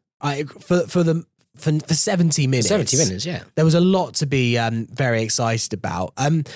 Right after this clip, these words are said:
Speaker 1: let's come on to Broja and, and his performance. I thought it was, I thought it was quiet. I don't think he had a huge impact. I thought there was glimpses of something there, and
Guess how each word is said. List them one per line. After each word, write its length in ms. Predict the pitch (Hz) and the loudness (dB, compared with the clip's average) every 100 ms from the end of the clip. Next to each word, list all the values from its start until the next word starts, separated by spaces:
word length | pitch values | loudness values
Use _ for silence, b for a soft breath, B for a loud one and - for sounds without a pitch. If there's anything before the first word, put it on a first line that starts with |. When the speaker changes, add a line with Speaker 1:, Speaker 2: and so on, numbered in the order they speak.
| B 196 | B -2
Speaker 1:
let's 180 | 214 | -2
come 160 | - 233 | 0 0
on 160 | 208 190 | 0 0
to 500 | - 170 160 151 139 _ - | 0 0 2 2 0 _ -2
Broja 520 | 139 123 101 90 107 _ - | 0 2 0 -4 -8 _ -8
and, 340 | 107 107 107 | -6 -4 -6
and 160 | - 104 | -6 -4
his 200 | 110 113 | -2 -2
performance. 760 | - - 98 85 80 92 107 - | -4 -8 -8 -6 -8 -8 -6 -4
I 120 | 147 | 0
thought 340 | 226 202 180 | 4 4 2
it 140 | 170 131 | -2 0
was, 500 | 120 107 - - - _ _ - | 0 2 0 -2 -4 _ _ -2
I 60 | |
thought 80 | 208 | 0
it 20 | |
was 120 | 147 | 0
quiet. 600 | - - 139 131 139 139 | -2 -2 2 2 2 0
I 100 | 127 | 0
don't 160 | 143 147 | 0 0
think 120 | 131 | 2
he 40 | 127 | 0
had 140 | 120 | 0
a 20 | |
huge 480 | 117 - 151 156 151 | -2 0 4 4 4
impact. 480 | 151 143 143 147 151 | 0 0 -2 -2 -4
I 40 | |
thought 140 | 147 151 | -2 0
there 100 | 139 | 0
was 100 | 127 | -2
glimpses 840 | - - 156 160 135 - 151 131 | -4 -2 0 0 0 0 2 2
of 100 | 135 | 0
something 540 | - 156 147 151 139 139 | 0 -2 -4 -2 0 0
there, 440 | 135 147 170 165 | 0 0 0 0
and 240 | 143 135 | 0 -2